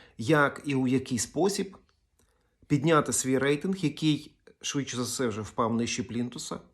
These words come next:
Він не знає, як ще підтримувати увагу на своїй персоні, крім якось такими нерозумними,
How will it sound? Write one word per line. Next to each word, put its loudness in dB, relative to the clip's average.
Він 4
не 8
знає, 4
як 2
ще -2
підтримувати -2
увагу 6
на 2
своїй 0
персоні, -2
крім 4
якось 2
такими -2
нерозумними, 2